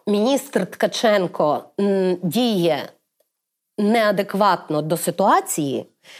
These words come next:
чи до війни, чи під час війни, то які гарантії, що він буде діяти адекватно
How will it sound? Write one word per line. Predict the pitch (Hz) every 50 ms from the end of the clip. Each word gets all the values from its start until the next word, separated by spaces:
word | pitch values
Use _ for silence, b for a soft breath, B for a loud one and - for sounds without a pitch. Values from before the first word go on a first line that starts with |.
| B B B B B _ -
чи | - - 294 277 285 254 - -
до | 175 160 156 240 226 208
війни, | 175 147 147 139 135 131 131 127 131 - _ _ _ _ _ _
чи | - - 214 190 180 - - - - _ _ _ _ -
під | 233 220 220 -
час | - 160 127 - - -
війни, | 120 131 131 131 127 131 143 B B B B B B _
то | - 240
які | 214 226 208 - - 311 311 262
гарантії, | 208 220 208 240 262 302 339 349 349 - 208 185 160 156 160 196 254 - - _ _ _ _ _ _ _ _ -
що | - - - 240 214
він | 233 254 254 208
буде | 190 247 185 190 180
діяти | 165 180 233 226 202 175 - - - 156 147 131 131 170 - _ _ _ _ _ _
адекватно | 202 190 151 180 175 - 190 196 247 302 311 - - 185 160 151 139